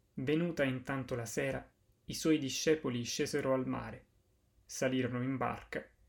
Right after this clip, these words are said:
e si avviarono verso l'altra riva del mare, in direzione di Cafarnao. Era ormai buio e Gesù non li aveva ancora raggiunti.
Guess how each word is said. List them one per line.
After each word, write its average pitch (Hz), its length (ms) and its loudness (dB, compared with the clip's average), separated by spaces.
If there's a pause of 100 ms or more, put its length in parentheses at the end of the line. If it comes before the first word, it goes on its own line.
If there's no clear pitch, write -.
e 156 100 -2
si - 180 2
avviarono 147 540 2
verso 131 320 -4
l'altra 135 320 0
riva 123 280 -2
del 123 160 -4
mare, 120 400 -8 (440)
in 131 140 0
direzione 127 520 0
di 120 100 -2
Cafarnao. 120 720 -6 (1200)
Era 151 240 8
ormai 156 320 2
buio 120 480 -4 (520)
e 147 120 2
Gesù 151 320 0
non 151 120 2
li 143 100 2
aveva 143 260 0
ancora 143 260 -2
raggiunti. 127 640 -6